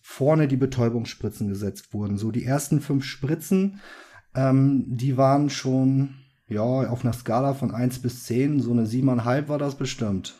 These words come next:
Also was, was, was Schmerzen anbelangt. Also das, das war schon ziemlich.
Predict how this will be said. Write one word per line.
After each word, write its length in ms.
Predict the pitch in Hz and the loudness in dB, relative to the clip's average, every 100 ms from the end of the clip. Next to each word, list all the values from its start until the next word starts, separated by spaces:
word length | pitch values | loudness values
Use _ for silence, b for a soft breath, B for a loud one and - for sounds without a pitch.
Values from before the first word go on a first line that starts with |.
| _ _ | _ _
Also 380 | 101 104 104 82 107 | -8 -6 -4 -6 -8
was, 240 | 104 - | -10 -10
was, 240 | 107 - | -12 -10
was 120 | 101 - | -10 -10
Schmerzen 480 | - 104 104 - | -4 -2 -2 -6
anbelangt. 640 | 98 104 104 95 98 98 101 | -6 -6 -6 -8 -8 -10 -10
Also 320 | 101 107 104 | -12 -10 -8
das, 300 | 113 - - | -8 -8 -8
das 180 | 123 120 | -8 -6
war 80 | |
schon 220 | 120 117 107 | -4 -4 -4
ziemlich. 480 | 143 160 165 160 | -4 -2 -4 -8